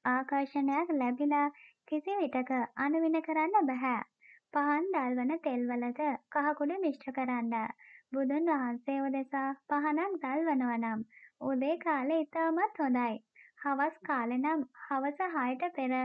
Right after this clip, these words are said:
ඉතාමත් සුදුසුයි. හවස පහත්, පහයි හතළිස් පහත් කාලය අතර සහ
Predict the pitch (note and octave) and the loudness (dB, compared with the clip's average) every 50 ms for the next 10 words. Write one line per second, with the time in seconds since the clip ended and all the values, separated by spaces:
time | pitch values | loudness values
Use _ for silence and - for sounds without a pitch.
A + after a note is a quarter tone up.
0 | B3+ B3+ _ - C4 C4+ C4 D#4+ D#4+ D#4+ E4 D#4+ D#4+ F4+ F#4+ - - C4+ B3 A#3 | -4 -6 _ -6 -6 -4 0 0 2 2 2 2 0 0 -2 -4 -2 -2 0 0
1 | B3 B3 B3 B3+ B3 A#3+ A3 G#3 - _ - - - - - _ - - D4+ D4 | 0 -2 0 0 0 0 -2 -4 -8 _ -20 -20 -20 -20 -20 _ 0 4 4 4
2 | D4 C#4+ C#4+ - F#4+ F#4+ - D4+ B3+ A#3 B3 D4 D#4+ D4+ - - _ _ _ - | 4 2 0 -4 -8 -2 0 0 0 2 2 2 2 0 -2 -6 _ _ _ -2
3 | C#4 C4+ C#4 C4+ D4+ F#4 F#4+ E4+ C4+ B3 - B3+ C4 D4 D4 - _ - D4+ D4 | 0 0 0 0 0 0 0 -2 -4 -2 -4 -4 -4 -4 -4 -6 _ -4 -2 -2
4 | D4 E4 F#4 - - - C#4 C4 C4+ D4 D#4+ E4 F#4 F#4+ E4 B3 - - C#4 D#4+ | 0 -2 -4 -6 -4 -2 -2 0 0 0 0 0 0 0 0 -2 -2 -2 -2 -2
5 | D#4+ - - C4 B3 | -2 -2 -4 -4 -2